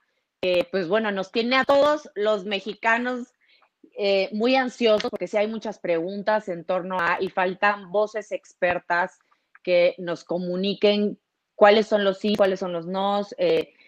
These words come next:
los mitos que hay en torno, porque, pues, bueno,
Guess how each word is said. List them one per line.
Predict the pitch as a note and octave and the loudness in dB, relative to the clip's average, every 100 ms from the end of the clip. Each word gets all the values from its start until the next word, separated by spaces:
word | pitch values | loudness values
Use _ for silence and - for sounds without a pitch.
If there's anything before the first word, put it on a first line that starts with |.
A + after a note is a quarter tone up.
| _ _ _ _ _ | _ _ _ _ _
los | - G3 F#3 F#3+ | 2 6 6 4
mitos | G#3 A3 - G#3+ - | 2 2 2 -2 4
que | G#3 | 4
hay | G3 | 4
en | F#3+ F#3 | 0 2
torno, | G3 G3 F#3+ G3 | 2 2 -2 -4
porque, | F#3+ F3 F3+ | -4 -2 -4
pues, | F3 F3 | -2 0
bueno, | F#3+ G3+ F3+ | 2 2 -2